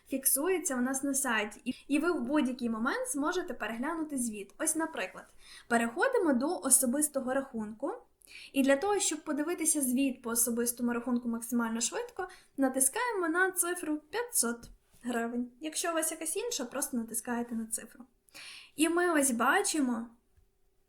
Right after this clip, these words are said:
що я оплачувала, коли і в якому розмірі. Весь звіт від початку дії вашого профілю фіксується ось тут.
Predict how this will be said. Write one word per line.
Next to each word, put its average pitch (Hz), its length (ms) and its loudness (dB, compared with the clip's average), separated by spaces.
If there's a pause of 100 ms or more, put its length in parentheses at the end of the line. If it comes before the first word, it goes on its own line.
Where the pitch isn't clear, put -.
(520)
що - 420 2
я 226 220 4
оплачувала, 370 840 0 (300)
коли 254 540 2 (400)
і 277 100 0
в - 20 4
якому 311 400 2
розмірі. 262 540 0 (760)
Весь 277 400 4
звіт 320 300 0
від 294 220 0
початку 269 600 -2
дії 240 260 2
вашого 226 440 -4
профілю 381 540 -2 (440)
фіксується 311 760 2
ось - 180 -2
тут. - 300 -12